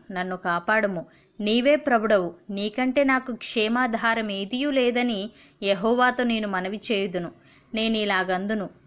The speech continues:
"భూమి మీదనున్న భక్తులే శ్రేష్ఠులు, వారు నాకు కేవలం ఇష్టలు." యెహోవాను విడిచి వేరొకరిని అనుసరించు వారికి శ్రమలు విస్తరించును. వారర్పించు రక్తపానీయార్పణములు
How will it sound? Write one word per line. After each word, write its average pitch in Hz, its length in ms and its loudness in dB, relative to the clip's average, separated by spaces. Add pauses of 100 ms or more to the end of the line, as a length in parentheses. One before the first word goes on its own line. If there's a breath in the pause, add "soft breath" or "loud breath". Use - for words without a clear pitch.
"భూమి 262 340 2
మీదనున్న 302 500 2
భక్తులే 233 520 0
శ్రేష్ఠులు, 220 640 -4 (140)
వారు 185 300 0
నాకు 185 280 -4
కేవలం 233 560 0
ఇష్టలు." 240 520 0 (400 loud breath)
యెహోవాను 269 680 2
విడిచి 262 600 0 (240 loud breath)
వేరొకరిని 285 640 2
అనుసరించు 262 720 -2
వారికి 233 340 0
శ్రమలు 226 440 -2
విస్తరించును. 214 760 -4 (400 soft breath)
వారర్పించు 220 720 2
రక్తపానీయార్పణములు 277 1600 2